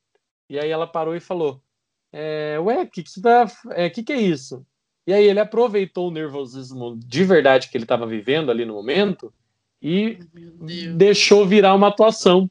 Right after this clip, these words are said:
Speaker 1: Ele falou
Speaker 2: Entregou assim na emoção, né?
Speaker 1: Aham, aproveitou e fez assim, "Ai, eu não tenho coragem, vai, pode ler você." Aí ela parou e falou,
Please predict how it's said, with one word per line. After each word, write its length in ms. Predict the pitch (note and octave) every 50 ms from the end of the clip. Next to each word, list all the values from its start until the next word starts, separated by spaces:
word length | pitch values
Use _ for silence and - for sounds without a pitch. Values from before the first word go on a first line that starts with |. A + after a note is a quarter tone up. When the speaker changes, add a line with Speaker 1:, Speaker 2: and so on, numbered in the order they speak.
| _ _ _ _ _
Speaker 1:
Ele 140 | - C#3 D3+
falou 240 | - F3 D#3 C#3+ C3
Speaker 2:
Entregou 480 | C3 - A3+ A3+ G#3 F3 D#3+ F3 G3+ A#3
assim 280 | A#3+ - - B3 B3+
na 240 | A#3+ B3 B3+ B3+ B3+ B3
emoção, 560 | B3 C#4 D4 - - - G#3 F#3 E3 D#3+ D#3+
né? 340 | E3 E3 E3+ F3+ F#3+ G3 -
Speaker 1:
Aham, 520 | - - D#3 D#3+ F3+ F#3 E3 D3+ D3+ E3+ F#3+
aproveitou 640 | F#3+ F#3+ F3 F#3 F#3 D#3+ F#3+ F#3+ F3+ F3+ - F3+ F#3
e 60 | G3
fez 300 | F#3+ _ G3+ G3+ G3+ G3+
assim, 380 | G3 F3+ - - E3+ D3 C3 C3 C3+ _ _ _ _ _ _ _
"Ai, 380 | - C#3 C#3+ C#3 C3+ C3 C3 - _ _ _ _ _ _ _ _ _ -
eu 140 | - - D3
não 120 | D3 D3
tenho 200 | C3 C#3+ C3+ C3
coragem, 460 | C3+ C#3 C3 B2+ A#2+ A#2+ A#2+ A#2 B2
vai, 180 | B2+ C#3 C3+ B2+
pode 320 | B2+ - C#3+ C#3+ C3+ C3 C#3
ler 160 | C3 B2+ A#2+
você." 480 | A#2 A#2+ A2+ A#2 - - A#2+ A2+ A2 _ _ _ _ _ _ _ _ _ _ _ _
Aí 100 | - B2+
ela 140 | C3+ C3+ C#3 C#3
parou 280 | C3+ D3 C#3+ C#3+ D3
e 40 | C#3+
falou, 360 | - - D#3+ D3 C3 A2+ A2+